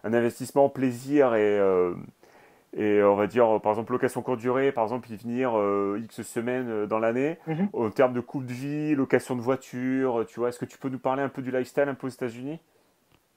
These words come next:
Speaker 2: Ouais. Euh, c'est d'ailleurs le cas de plusieurs de nos clients, hein, euh, européens, francophones notamment, français,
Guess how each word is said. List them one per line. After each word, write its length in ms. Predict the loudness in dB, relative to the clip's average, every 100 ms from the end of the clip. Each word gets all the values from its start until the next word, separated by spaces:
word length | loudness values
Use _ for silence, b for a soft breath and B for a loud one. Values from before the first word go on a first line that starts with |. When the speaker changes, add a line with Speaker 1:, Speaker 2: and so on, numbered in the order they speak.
| 2
Speaker 2:
Ouais. 200 | 2 2 -4 B B B 0 4
Euh, 320 | 8 8 6 0
c'est 180 | -2
d'ailleurs 220 | 4 6 6
le 80 |
cas 200 | 4 0
de 240 | 0 -2 -6
plusieurs 240 | -12 -4 -2
de 60 |
nos 80 | -2
clients, 360 | -8 -6 -4 -4
hein, 200 | -4 -4
euh, 380 | -4 -4 -8 -4
européens, 560 | 2 2 2 2 2 0
francophones 600 | -4 -4 -4 0 -2 -2
notamment, 580 | -4 -4 -4 -6 -6 -6
français, 460 | -10 -4 2 2